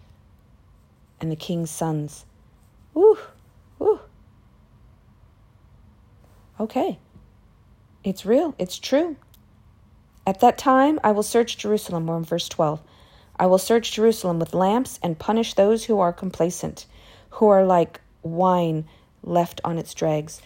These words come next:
who think, 'The Lord will do nothing.'" Oh, this is what they're thinking. Quote, "The Lord will do nothing, either good or bad." You see? And that's people, that's what people think today.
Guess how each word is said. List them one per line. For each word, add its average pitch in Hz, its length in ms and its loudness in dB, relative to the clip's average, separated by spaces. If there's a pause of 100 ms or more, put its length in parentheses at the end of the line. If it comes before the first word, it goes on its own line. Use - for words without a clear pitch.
(240)
who 190 360 0
think, - 520 -4
'The 170 140 0
Lord 208 320 2
will 208 120 -2
do 196 140 -2
nothing.'" 175 480 -8 (2000)
Oh, 175 140 0
this 160 180 -8
is 170 60 -12
what 160 100 -6
they're 135 100 -8
thinking. - 460 -10 (340)
Quote, - 400 -4 (280)
"The 190 120 -2
Lord 214 300 0
will 185 100 -4
do 156 180 -6
nothing, 147 460 -8 (760)
either 208 240 2
good 208 420 2
or 254 180 2
bad." - 380 -12 (920)
You 170 100 -8
see? 160 300 -6 (460)
And 160 240 0
that's 208 160 2
people, 254 400 2
that's 214 180 2
what - 100 2
people 233 240 0
think 220 200 0
today. 180 320 -2